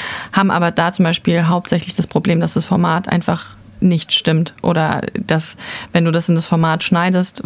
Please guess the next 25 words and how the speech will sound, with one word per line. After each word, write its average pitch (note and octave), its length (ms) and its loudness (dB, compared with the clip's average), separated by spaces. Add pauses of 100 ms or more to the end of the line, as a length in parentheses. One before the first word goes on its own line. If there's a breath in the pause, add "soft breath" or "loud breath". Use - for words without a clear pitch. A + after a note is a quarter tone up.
(160)
ähm, E3+ 600 2 (400)
äh, E3+ 240 2
für - 160 -2
Amazon, F#3+ 600 2 (480 loud breath)
dass D#3+ 220 0
du D#3+ 280 2
das D#3 140 2
Produkt E3 320 0
nicht - 140 2
mehr D#3 120 2
richtig D#3 280 0
siehst, D3+ 260 0
dass D#3 120 -2
du - 80 0
eigentlich D3 320 0
gar C#3+ 100 2
nicht D3+ 120 0
mehr D#3 120 2
die - 60 0
richt-, - 300 -2
die - 120 0
Person D#3+ 300 2
komplett D#3 420 0
drauf D3 180 0
hast, F3 260 0